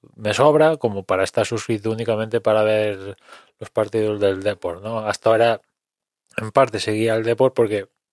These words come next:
pues, lo podía ver por la tele autonómica. En el momento en que ya me ponen una pasarela de pago, pues tienes que decidir, ¿estás dispuesto o no estás dispuesto? Pues, ¿qué quieres? Yo no estoy dispuesto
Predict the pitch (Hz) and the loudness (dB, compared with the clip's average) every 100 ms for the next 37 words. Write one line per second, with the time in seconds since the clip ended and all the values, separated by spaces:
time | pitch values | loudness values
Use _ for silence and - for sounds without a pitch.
0 | _ _ _ 107 120 - _ - 98 101 | _ _ _ -20 _ -20 _ -12 -10 -6
1 | 101 101 98 98 98 95 92 90 92 _ | 0 4 6 6 6 2 -2 -8 -16 _
2 | _ _ _ _ - 107 95 95 95 95 | _ _ _ _ 0 0 0 -2 -2 -2
3 | 92 92 90 92 92 95 _ _ 120 - | -4 -6 -10 -14 -20 -20 _ _ -8 -2
4 | 104 104 104 110 120 104 - 90 92 101 | 0 2 2 2 2 0 -10 -14 -16 -18
5 | - 107 104 101 104 110 113 113 110 107 | -10 -6 -6 0 0 2 0 -2 -2 0
6 | 110 110 110 110 107 104 110 113 120 113 | 2 2 2 0 0 0 -2 0 0 0
7 | 113 113 110 113 - 117 113 110 110 127 | -4 -6 -2 -2 0 0 0 0 0 2
8 | 123 127 127 117 - - 110 - 110 101 | 2 2 -2 -6 -8 -6 -6 -6 -8 -4
9 | 113 104 101 - 127 131 - 143 - 143 | -4 -4 -4 -2 0 0 2 0 2 -2
10 | 120 - 117 113 - - - - - 85 | -2 -2 -2 -2 -6 -16 -20 -20 -20 -20
11 | 87 90 - - - - 90 90 - - | -20 -12 -10 -8 -10 -12 -12 -12 -12 -14
12 | - _ _ _ _ _ _ - 107 107 | -14 _ _ _ _ _ _ -8 -6 -6
13 | - 110 101 - 120 - - | -4 -4 -4 -4 -4 -2 -4